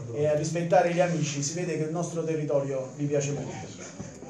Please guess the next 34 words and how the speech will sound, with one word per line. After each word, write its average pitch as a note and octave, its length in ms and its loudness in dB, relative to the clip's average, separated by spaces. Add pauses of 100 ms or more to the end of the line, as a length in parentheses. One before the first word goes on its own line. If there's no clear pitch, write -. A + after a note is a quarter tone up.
Io F#3+ 880 12
vi G3+ 180 0
invito G#3+ 400 6
per F3+ 240 6
la F3+ 100 8
manifestazione F#3+ 800 4
di G3 100 -2
settembre. C#3 640 0
Noi E3+ 260 0
a D#3+ 60 2
settembre, E3 580 2
alla D3+ 160 6
fine F3+ 220 -4
di - 80 -4
settembre, D#3+ 460 0
facciamo D3+ 340 -2
una D#3 100 -6
manifestazione D#3 920 -4 (260)
nazionale E3+ 680 0
della C#3 200 0
ceramica D#3 400 -2
che C3+ 60 -4
si - 120 -6
chiama C#3+ 220 0
Dalla C#3+ 260 2
Terra C#3+ 280 0
all'Arte C3+ 600 0
nel C3 160 -8
convento D3+ 380 -2
dei C#3+ 160 2
Carmelitani, C#3+ 760 0
con D#3 240 -2
la D#3 120 4
speranza E3+ 800 2